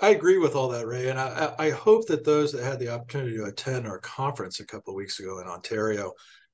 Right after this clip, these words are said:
um, if you had that opportunity, you know, your feedback on the conference is hypercritical to us 'cause we always want to deliver a really high quality event for all of you. So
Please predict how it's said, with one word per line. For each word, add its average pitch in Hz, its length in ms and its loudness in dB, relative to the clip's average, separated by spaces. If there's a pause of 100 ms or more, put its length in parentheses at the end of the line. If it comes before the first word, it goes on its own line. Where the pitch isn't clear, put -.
(240)
um, 101 360 -6
if 143 160 0
you 180 80 10
had 185 140 8
that 160 140 8
opportunity, 139 720 0
you 120 80 -8
know, 120 80 -6
your 110 160 -6
feedback 123 720 -2
on 110 80 -8
the 107 80 -8
conference 107 560 -8
is 101 240 -8
hypercritical 101 840 -4
to - 160 -12
us 92 140 -8
'cause 98 220 -12
we 127 140 0
always 127 200 0
want 110 180 -6
to 101 40 -8
deliver 104 440 -4
a 98 60 -6
really 101 240 -8
high 104 220 -10
quality 98 420 -6
event 104 340 -8
for 95 180 -8
all 95 160 -6
of 92 80 -12
you. 92 120 -10
So 95 320 -6